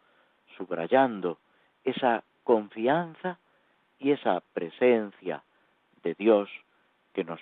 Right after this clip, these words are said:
protege. Este Salmo, de cierta extensión, que vamos, en los distintos programas, a ir comentando brevemente, saboreando y gustando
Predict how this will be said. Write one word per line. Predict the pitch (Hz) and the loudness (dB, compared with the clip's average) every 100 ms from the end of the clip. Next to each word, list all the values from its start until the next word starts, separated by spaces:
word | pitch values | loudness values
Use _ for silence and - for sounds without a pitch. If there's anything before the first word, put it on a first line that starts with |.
| _ | _
protege. | - 80 - 85 - 80 _ _ _ _ _ _ _ _ _ _ _ _ _ - | -16 -10 -6 -6 -8 -20 _ _ _ _ _ _ _ _ _ _ _ _ _ -20
Este | - - 131 | -6 -2 6
Salmo, | 160 175 180 202 - _ _ _ _ _ _ | 10 10 8 2 -6 _ _ _ _ _ _
de | _ 82 78 67 _ _ _ _ - | _ -10 -10 -14 _ _ _ _ 2
cierta | 180 160 - 80 | 6 6 4 -8
extensión, | 73 - 76 76 110 107 95 - _ _ _ _ _ | -10 -14 -16 -4 4 4 4 -8 _ _ _ _ _
que | 110 107 - 127 117 | -4 -4 -4 _ 0
vamos, | 190 190 190 - - _ _ _ _ _ - | 0 0 -6 -10 -18 _ _ _ _ _ -20
en | 78 | -20
los | 76 - | -20 -20
distintos | - - 123 117 87 - - | -20 -4 -2 -2 -6 -12 -18
programas, | 76 78 101 95 87 - _ _ _ _ _ | -16 -4 -2 -2 -4 -16 _ _ _ _ _
a | - | -4
ir | 151 190 - | 0 -2 -2
comentando | - 135 104 107 208 202 107 76 - _ _ _ _ | 0 0 0 -2 -2 -2 -4 -8 -12 _ _ _ _
brevemente, | 95 104 107 92 92 101 95 92 87 _ _ _ _ - | -4 2 4 2 2 0 -2 -4 -6 _ _ _ _ 2
saboreando | 131 113 113 123 180 202 185 160 | 6 8 8 8 6 2 2 2
y | 117 | 2
gustando | 101 98 - 185 147 98 80 | -2 -6 2 2 2 -2 -6